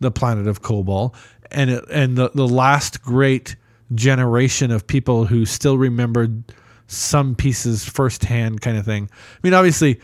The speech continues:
it, it, I, I can't say generation, but there were still remnants of humanity that s-, told those stories to each other, and that became the Greek civilization, that, you know, ancient Greek civilization, civilization that we think of.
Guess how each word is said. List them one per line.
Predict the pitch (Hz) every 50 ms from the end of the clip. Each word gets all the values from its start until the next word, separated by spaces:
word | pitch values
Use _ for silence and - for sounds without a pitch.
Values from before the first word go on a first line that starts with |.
| - - _
it, | - 139 135 147 -
it, | - 165 143 131
I, | 104 127 147 139 127 120 - -
I | 147
can't | - - 151 135 -
say | - 135 120
generation, | 110 107 117 110 104 95 95 95 95 - - 95 82 82
but | 95 95 - - - - - - _ _ _ -
there | - - 120 147 151 156
were | 156 139
still | - - - 156 143 127
remnants | 117 117 131 131 139 135 127 120 110 - -
of | 120 107 -
humanity | - 127 117 120 120 117 117 113 110 110 107 101
that | 98 101 92 - -
s-, | - - - - - -
told | - - 151 151 147 131
those | 120 120 113 98
stories | - - - 135 127 120 107 -
to | - 117
each | 101 87 - 107
other, | 95 90 90 87 92 - - - - -
and | - 120 110
that | 117 113 101
became | 127 117 - - 117 110 110
the | 110
Greek | 107 107 113 101 - -
civilization, | - 123 107 101 101 98 98 110 113 107 - - - 92 87 101 110 - _ _ _ - - _ _ _ _ _ _ _ _ _ _ _ _ -
that, | 120 98 - - - 113 110 113
you | 120 110
know, | 92
ancient | 95 127 127 - 135 107 98
Greek | 101 101 -
civilization, | - 113 104 98 101 98 98 95 107 107 104 78 80
civilization | 107 - 135 113 110 107 101 104 107 104 147 156
that | 151 156
we | 202 208
think | - - 113 98 95 90
of. | 92 95 113 120